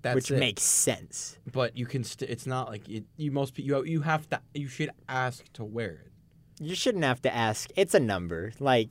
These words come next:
Speaker 2: you shouldn't have to ask to wear it.
Speaker 1: Are you defending Josh Osang?
Speaker 2: No,
Speaker 1: <laughs>
Speaker 2: because that's a separate issue. But you shouldn't have, it's just a number. You shouldn't have to ask to wear it. It's also, I don't think Gretzky should have his number retired league-wide.
Speaker 1: I don't, wait, why?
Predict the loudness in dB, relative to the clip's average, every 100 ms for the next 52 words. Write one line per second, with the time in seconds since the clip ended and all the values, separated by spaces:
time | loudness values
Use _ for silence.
0 | -2 -2 2 2 4 2 2 0 0 0
1 | 0 2 4 4 2 0 -6 -20 -10 -6
2 | -6 -6 -6 -6 -4 -4 -4 -6 -8 -10
3 | -12 -20 -20 -20 -20 -20 -20 -20 -20 -14
4 | -2 10 12 12 12 6 -2 -6 -6 -2
5 | 6 6 8 6 6 2 -2 -4 -20 -2
6 | 4 4 4 4 4 6 4 2 -2 0
7 | 2 4 2 2 2 0 0 -2 -2 -2
8 | 0 0 0 -4 -4 -2 -2 -2 2 4
9 | 4 2 2 4 4 2 -6 -20 -20 -18
10 | -2 2 4 4 4 4 2 -2 0 2
11 | 2 0 -2 0 2 2 2 0 0 0
12 | 0 2 2 2 0 -2 0 2 2 0
13 | -10 -10 2 4 6 6 4 2 0